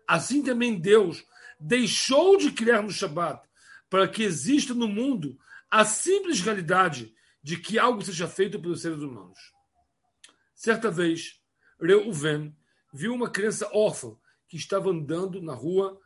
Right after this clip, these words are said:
sem casa para viver e sem ter o que comer. Reuven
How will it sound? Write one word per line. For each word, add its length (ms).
sem 500
casa 300
para 180
viver 340
e 40
sem 200
ter 140
o 40
que 120
comer. 320
Reuven 600